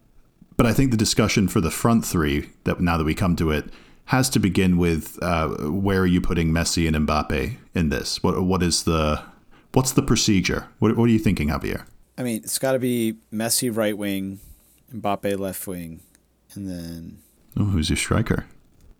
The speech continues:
Speaker 1: It's Julian Alvarez. Come on.
Speaker 2: It's gotta be Alvarez, I guess.
Speaker 1: I,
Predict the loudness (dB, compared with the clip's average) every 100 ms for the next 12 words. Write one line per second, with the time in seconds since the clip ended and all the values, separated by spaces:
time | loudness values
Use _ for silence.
0 | _ _ -6 2 4 6 6 4 2 0
1 | 0 2 2 2 0 0 0 0 0 -2
2 | -2 -2 -2 -4 -4 -2 -4 -2 -2 -2
3 | -6 -4 -4